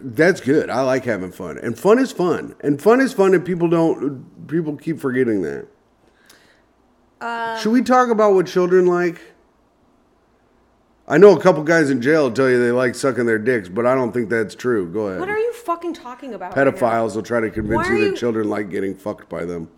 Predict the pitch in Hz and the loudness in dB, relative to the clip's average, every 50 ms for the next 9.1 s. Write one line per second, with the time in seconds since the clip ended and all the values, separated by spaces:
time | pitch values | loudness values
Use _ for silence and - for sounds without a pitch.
0 | _ _ - 311 370 427 415 - - - - - _ _ _ _ _ _ - 110 | _ _ -16 -12 -12 -12 -12 -12 -16 -20 -20 -20 _ _ _ _ _ _ -8 -8
1 | 139 143 147 151 165 160 127 107 135 135 135 123 95 82 78 - _ - 320 370 | -6 -4 -2 -2 -2 -2 -2 -4 -2 -2 -2 -2 -2 -4 -6 -10 _ -10 -8 -6
2 | 392 392 381 - - - _ _ _ _ _ _ _ - - - 170 180 - - | -6 -6 -8 -10 -16 -20 _ _ _ _ _ _ _ -4 0 2 2 2 4 4
3 | 185 202 233 254 247 247 240 185 180 190 196 175 165 196 214 233 233 220 226 226 | 4 4 4 4 4 2 2 2 2 0 0 2 4 4 4 6 4 4 4 2
4 | 196 196 208 185 208 196 285 320 269 202 196 403 403 262 165 311 311 - - 349 | 2 0 0 2 2 2 4 4 4 4 2 2 2 2 2 2 0 -2 -4 -4
5 | 359 370 370 359 339 294 240 226 - - 240 240 269 302 349 370 381 359 262 294 | -4 -4 -4 -4 -4 -4 -6 -8 -10 -12 -12 -10 -8 -6 -6 -4 -6 -6 -4 -4
6 | 302 330 370 370 370 370 339 349 - - - - 277 320 320 320 311 269 220 202 | -4 -2 -2 0 0 0 0 -2 -4 -10 -10 -8 -8 -8 -8 -8 -10 -10 -12 -12
7 | 196 - - 233 302 311 349 339 330 339 285 269 240 240 254 269 302 302 320 320 | -14 -16 -16 -12 -10 -8 -8 -6 -6 -8 -8 -6 -6 -6 -6 -6 -8 -8 -6 -6
8 | 320 302 - - - 240 262 262 269 247 233 240 269 277 247 262 254 240 247 233 | -8 -8 -10 -10 -10 -10 -10 -8 -8 -8 -8 -8 -8 -8 -8 -8 -8 -8 -6 -4
9 | 226 | -4